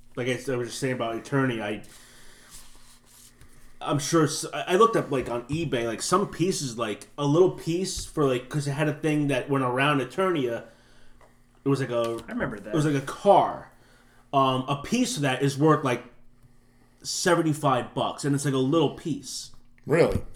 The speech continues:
Speaker 1: Yeah, so I kinda wish, if I knew then what I knew now, I mean, obviously I was, like, five or six, I'm not, I'm not gonna know, but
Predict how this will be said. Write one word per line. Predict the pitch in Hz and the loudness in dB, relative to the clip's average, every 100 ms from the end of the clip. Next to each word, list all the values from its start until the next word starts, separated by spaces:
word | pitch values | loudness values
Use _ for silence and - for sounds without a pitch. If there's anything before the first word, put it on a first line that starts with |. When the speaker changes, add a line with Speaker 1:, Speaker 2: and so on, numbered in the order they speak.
| - - - - | -14 -16 -18 2
Speaker 1:
Yeah, | 175 208 143 98 | 6 6 4 0
so | - 170 - | -2 0 0
I | 156 | -2
kinda | - 214 226 | -4 -4 0
wish, | 208 165 170 - | 0 2 0 0
if | 190 151 | -6 -2
I | 180 208 | 0 2
knew | 202 196 165 | 2 2 2
then | 156 143 | 2 2
what | 131 | 0
I | |
knew | 120 120 | -2 -2
now, | 127 139 | -2 0
I | 147 | 0
mean, | 131 131 | 0 2
obviously | 123 - 123 | 0 0 -6
I | |
was, | 110 110 | -8 -10
like, | 101 | -14
five | - 113 104 | -6 -6 -6
or | 98 | -8
six, | - 120 107 107 | -10 -8 -10 -10
I'm | 107 | -12
not, | 107 - | -10 -8
I'm | |
not | 117 104 | -8 -8
gonna | 101 98 | -12 -12
know, | 110 110 | -10 -8
but | 98 101 104 | -6 -6 -8